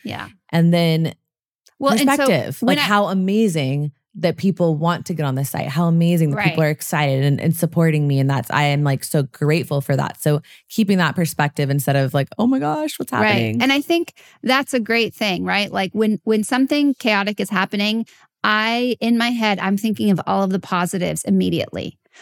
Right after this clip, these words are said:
Speaker 1: all of the good things immediately. And then I think of all of the bad things and how, what, and how to rank them on a risk level and, like, chaos level, right? Okay, what is the hardest thing? We need to migrate your site, for example.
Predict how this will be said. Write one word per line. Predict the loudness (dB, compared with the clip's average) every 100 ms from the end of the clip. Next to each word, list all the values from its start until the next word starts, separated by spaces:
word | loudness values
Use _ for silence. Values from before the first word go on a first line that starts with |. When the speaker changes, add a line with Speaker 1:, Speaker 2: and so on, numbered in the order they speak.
| -10 -2
Speaker 1:
all | 0 2
of | 0
the | 0
good | 0 0 0
things | -2 -2 -2 -2
immediately. | -2 -2 -2 0 0 2
And | 2 4
then | 2 2 2 0 -2 _ _ _ _ _ _
I | -2 0
think | 0 0
of | 0
all | 2 0
of | 0
the | 0
bad | 0 0 -4
things | -8 -8 -10 -2
and | 0
how, | 2 2 2 0
what, | 2 2 0 -2
and | -6
how | -2 -2
to | 0 -2
rank | 0 0 0 -2
them | -2 -2 -6
on | -4 -4
a |
risk | -2 -4 -6 -4
level | -2 -2 -2
and, | 0 0
like, | 0 0 -2 -8 _ _ _
chaos | 0 2 0 -2
level, | -4 -4 -4
right? | 0 0 0 -4 -10 -18 -2
Okay, | 2 2 2
what | 2 2
is | 2 0
the | -2
hardest | 0 0 -2 -2
thing? | -2 2
We | 2
need | 2
to | 0
migrate | 0 -2 -6 -8
your | -8
site, | -8 -8 -12 -18 _ _ _ _ -6
for | -6
example. | -4 -6 -6 -8 -12